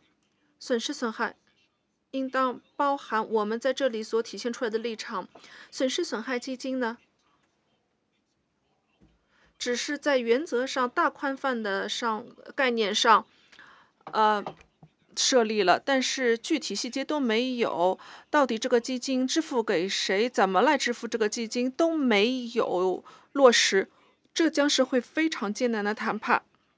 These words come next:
这也是会决定我们是否能够伸张正义的一个关键。最后，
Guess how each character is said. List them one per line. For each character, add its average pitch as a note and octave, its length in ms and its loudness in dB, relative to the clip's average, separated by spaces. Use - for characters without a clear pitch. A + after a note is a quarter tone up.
这 D#4+ 240 0
也 G#3 180 2
是 C4 200 0
会 B3+ 180 2
决 A#3 180 0
定 A#3+ 200 0
我 G#3+ 100 4
们 G#3 160 0
是 C#4 160 -2
否 A3 160 -2
能 G#3 140 0
够 A#3 140 4
伸 A#3+ 220 0
张 B3 240 0
正 B3 220 -4
义 A3 100 -4
的 G3+ 200 -4
一 G#3 40 -4
个 G#3 60 0
关 A#3+ 220 2
键。 - 240 -4
最 C#4+ 180 2
后， - 340 2